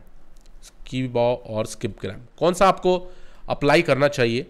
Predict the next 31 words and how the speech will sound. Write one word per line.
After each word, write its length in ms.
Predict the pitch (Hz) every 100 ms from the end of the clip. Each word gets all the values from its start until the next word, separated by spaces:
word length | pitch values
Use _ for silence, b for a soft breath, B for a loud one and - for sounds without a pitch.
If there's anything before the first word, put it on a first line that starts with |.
| - -
ठीक 120 | 127
है? 200 | 147 120
और 120 | 127 131
आगे 320 | 127 135 180
वाले 200 | 190 190
जितने 260 | 139 139
भी 120 | 180 190
एम्बेडिंग 400 | 160 156 170 165
टेक्निक्स 320 | 151 160 156
देखेंगे 360 | 143 147 156
आप, 340 | 151 147 147 - b b b
इसके 220 | 139 -
बेसिस 340 | 147 131 131 127
में 120 | 127
ही 60 | 113
होंगे। 260 | 92 90 - b b b b b b b
जब 220 | 113 165
भी 180 | 190 240
आपके 240 | 233 226
पास 300 | 220 208 196
थोड़ा 140 | 202 185
स्मॉल 400 | - 147 143 165
डेटा 220 | 156 160
सेट 280 | - 151 131
है, 200 | 135 156 -
तो 60 | 120
आप 520 | 113 117 131 135 -
definitely 640 | 113 107 - 117 113 120
सीबॉ 500 | 113 - 117 113 113 113 - -
यूज़ 260 | 104 101 -
करिएगा, 400 | 107 117 143